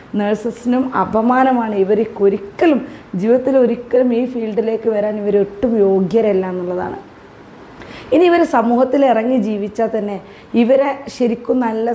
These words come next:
സൈക്കാട്രിക് ട്രീറ്റ്മെന്റ് കൊടുത്തിട്ടല്ലേ പുറത്ത് വിടാൻ പാടുള്ളൂ. ഇവരെ ഉള്ളിൽ ഇതുണ്ടാവുമല്ലോ, ഈ എന്തായാലും ഉണ്ടാവും അല്ലേ, ക്രിമിനൽ ആയിട്ടുള്ള മൈൻഡ് സെറ്റ് അവർക്ക് ഉണ്ടാവും.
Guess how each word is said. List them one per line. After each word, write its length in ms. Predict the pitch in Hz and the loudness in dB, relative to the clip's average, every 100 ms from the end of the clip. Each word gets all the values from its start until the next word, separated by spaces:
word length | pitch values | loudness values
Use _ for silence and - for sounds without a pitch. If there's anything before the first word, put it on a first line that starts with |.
| 233 | -2
സൈക്കാട്രിക് 640 | 208 202 233 226 226 226 - | -4 -2 0 0 -2 -6 -2
ട്രീറ്റ്മെന്റ് 540 | 214 208 208 233 240 226 | 2 4 2 -2 2 2
കൊടുത്തിട്ടല്ലേ 480 | 208 - 214 208 202 | 0 -4 -4 -2 -2
പുറത്ത് 260 | 202 196 226 | -2 -6 -4
വിടാൻ 180 | 214 208 208 | -4 -4 -4
പാടുള്ളൂ. 340 | 196 196 196 190 - - - | -2 0 0 -4 -12 -14 -4
ഇവരെ 180 | 208 277 302 | 0 2 2
ഉള്ളിൽ 300 | 254 277 339 339 | 0 2 2 2
ഇതുണ്ടാവുമല്ലോ, 600 | 285 233 240 220 220 208 202 | 2 2 2 2 0 0 -2
ഈ 20 | 226 - | -2 -4
എന്തായാലും 320 | 220 240 226 220 | -2 0 0 -2
ഉണ്ടാവും 280 | 196 190 185 | 0 -2 -2
അല്ലേ, 160 | 214 214 180 | -2 -2 -2
ക്രിമിനൽ 280 | 214 233 226 | -2 0 2
ആയിട്ടുള്ള 260 | 233 226 233 214 | 2 2 0 0
മൈൻഡ് 260 | 202 214 | -2 -2
സെറ്റ് 200 | 226 247 254 | -2 2 2
അവർക്ക് 200 | 240 214 | 2 -2
ഉണ്ടാവും. 240 | 190 175 | -2 -4